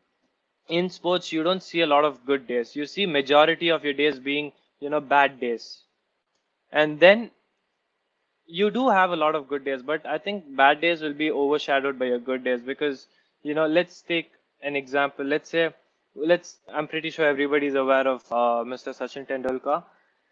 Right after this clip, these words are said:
And let's say that his batting, batting a-, average has been forty-eight after a s-, after a career of twenty years, literally. We wouldn't always say that, uh, you know, he's,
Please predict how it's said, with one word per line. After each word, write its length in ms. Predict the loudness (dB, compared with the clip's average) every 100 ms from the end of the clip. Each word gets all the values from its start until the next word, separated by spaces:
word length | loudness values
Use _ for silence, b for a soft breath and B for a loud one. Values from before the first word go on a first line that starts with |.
| _
And 360 | -2 -2 -2 -6 _ -2
let's 240 | 0 2
say 120 | 2 4
that 180 | 2
his 120 | 0 2
batting, 540 | 4 4 4 0 2
batting 320 | 4 4 2
a-, 180 | -2 -2 0
average 380 | 0 0 -4 -6
has 140 | -10
been 200 | -8 -10 _
forty-eight 760 | _ 0 0 -4 -4 -4 -6 0
after 380 | 2 2 0 0
a 60 |
s-, 160 | -2 -6 _ _ -4
after 300 | -4 -2 -6
a 60 |
career 320 | -4 -4 -2 -2
of 200 | -2 -6 _ _ _ _
twenty 280 | -8 -6 -6
years, 300 | -2 -2 -4
literally. 580 | -8 -10 -8 -6 -6 -8 _ _ _ _ _ _ _ _ _ _ _ -8
We 220 | 2 2 4
wouldn't 340 | 2 2 4
always 360 | 4 4 0 -2
say 400 | -6 -2 0 2
that, 340 | 2 2 -2
uh, 460 | -2 2 2 2 -2 -8
you 180 | -10
know, 180 | -6 -4
he's, 260 | -4 -6